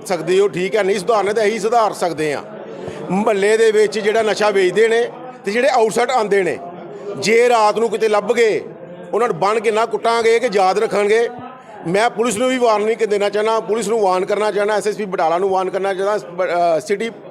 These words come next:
ਪੁਲਿਸ ਸਟੇਸ਼ਨ ਐਸ ਐਚ ਓ ਸਾਹਿਬ ਨੂੰ ਵਾਰਨ ਕਰਨਾ ਚਾਹੁੰਦਾ ਕਿ ਮੁਹੱਲੇ ਦੇ ਵਿੱਚ ਨਸ਼ਾ ਵੇਚਣ ਵਾਲਿਆਂ ਦੀ ਦਾਗ ਵੱਧਣ ਡਈ ਆ।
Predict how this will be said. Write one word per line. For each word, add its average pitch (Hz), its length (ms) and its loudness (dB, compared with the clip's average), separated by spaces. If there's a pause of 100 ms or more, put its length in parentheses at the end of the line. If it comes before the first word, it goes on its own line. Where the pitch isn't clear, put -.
(480)
ਪੁਲਿਸ 185 160 2
ਸਟੇਸ਼ਨ 202 280 -2 (140)
ਐਸ - 140 -2
ਐਚ 214 160 -2
ਓ 214 80 2
ਸਾਹਿਬ 196 220 2
ਨੂੰ 214 140 -4 (120)
ਵਾਰਨ 170 400 0
ਕਰਨਾ 202 200 -2
ਚਾਹੁੰਦਾ 208 460 -4 (280)
ਕਿ 220 100 2
ਮੁਹੱਲੇ 220 360 2
ਦੇ 220 160 4
ਵਿੱਚ 190 580 0
ਨਸ਼ਾ 185 280 0
ਵੇਚਣ 190 300 -2
ਵਾਲਿਆਂ 190 240 0
ਦੀ 196 80 -2
ਦਾਗ 165 200 0
ਵੱਧਣ 165 320 -2
ਡਈ 196 180 0
ਆ। 190 160 0